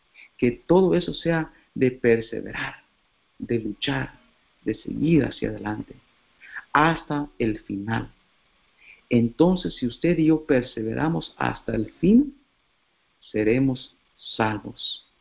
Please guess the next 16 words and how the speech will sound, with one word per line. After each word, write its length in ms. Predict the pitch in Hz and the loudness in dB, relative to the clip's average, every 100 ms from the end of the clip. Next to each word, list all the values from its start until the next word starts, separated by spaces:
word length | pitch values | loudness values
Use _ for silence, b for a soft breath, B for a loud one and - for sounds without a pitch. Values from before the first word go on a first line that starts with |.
| _ _ _ b b | _ _ _ b b
Si 220 | - 147 135 | 0 2 4
perseveramos 880 | 127 120 113 113 135 175 185 - _ | 0 -4 -4 -4 -2 -2 -4 -8 _
hasta 300 | - - 113 | -16 -10 -10
el 80 | - | -4
fin, 480 | 196 240 277 - _ _ _ _ b b _ | 2 2 2 -4 _ _ _ _ b b _
llegaremos 800 | - 123 117 110 143 196 202 - - | 0 2 2 0 2 2 2 -2 -12
a 80 | 107 | -14
estar 380 | - 135 151 | -8 -4 -2
un 220 | - 143 139 | 2 2 4
día 340 | 160 160 151 b b _ | 2 2 -2 b b _
con 240 | 127 113 | -2 0
nuestro 400 | 113 113 - 101 | 0 0 -4 -10
Señor 540 | - 101 107 147 165 - | -8 -6 2 2 2 -2
Jesús, 460 | - - 156 - b b _ | -8 -2 -4 -4 b b _
el 200 | 110 104 | -4 -4
Cristo, 560 | - 180 180 - - | 4 4 4 -4 -14